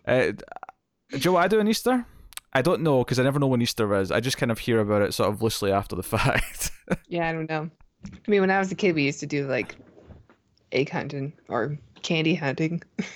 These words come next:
Speaker 2: <laughs>
Speaker 1: Now, I got a couple of Easter eggs, as in chocolate Easter eggs, and ate those,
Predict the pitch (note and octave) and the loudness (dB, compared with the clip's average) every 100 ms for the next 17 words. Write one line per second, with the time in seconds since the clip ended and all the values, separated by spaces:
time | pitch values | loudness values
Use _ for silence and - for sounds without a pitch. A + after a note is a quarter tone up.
0 | - G#3+ F#3+ - - _ - - G2+ A2 | -4 -2 -2 -8 -16 _ -6 0 2 2
1 | C#3 C#3 F3 - D#3 B2+ - B2 A#2+ A#2 | 2 2 -2 2 2 2 2 2 4 2
2 | A2+ - - - - _ - - - A2 | -2 -8 -8 -12 -18 _ -20 -20 -4 -2
3 | A2 G#2 G#2+ - G#2+ - - - G2 G2 | -2 -2 -4 -2 -4 -4 -10 -6 -2 0
4 | F2+ - - - - F#2 F2+ E2+ _ _ | -2 -6 -12 -12 -8 -6 -6 -10 _ _
5 | - G2 - F#2+ F2+ - - - | -6 -4 -2 -4 -4 -8 -14 -18